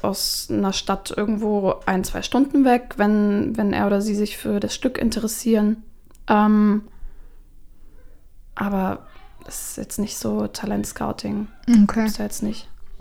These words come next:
Speaker 2: Aber ist es dann, wäre das schon mal so dein Ziel oder dein Wunsch, dass du irgendwie mal sagst, noch mal wirklich an so ein fettes Theater, oder ist das eigentlich gar nicht so, wo du sagst, das ist so ein Ziel?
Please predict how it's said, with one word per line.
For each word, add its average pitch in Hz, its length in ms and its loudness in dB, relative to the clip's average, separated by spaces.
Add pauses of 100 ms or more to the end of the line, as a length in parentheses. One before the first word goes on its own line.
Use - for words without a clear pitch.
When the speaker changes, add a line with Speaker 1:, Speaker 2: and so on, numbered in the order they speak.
(300)
Speaker 2:
Aber 208 260 8
ist 226 180 4
es 220 100 -4
dann, 226 220 6
wäre 208 120 8
das 220 140 4
schon 233 140 6
mal 233 100 8
so 208 100 4
dein 190 260 6
Ziel 262 280 6
oder 220 140 6
dein 202 240 8
Wunsch, 254 220 6
dass 240 180 2
du 202 80 2
irgendwie 214 160 6
mal 208 140 6
sagst, 208 320 4
noch 202 120 2
mal 202 240 6
wirklich 220 180 2
an 202 80 4
so 185 60 4
ein 185 80 6
fettes 262 420 8
Theater, 233 380 6
oder 202 80 8
ist 202 160 2
das 190 100 -2
eigentlich 180 260 2
gar 185 140 6
nicht 185 140 4
so, 190 100 -2
wo 185 80 0
du 190 80 2
sagst, 185 340 2
das - 200 -2
ist - 120 -4
so 196 80 0
ein 185 160 4
Ziel? 208 300 4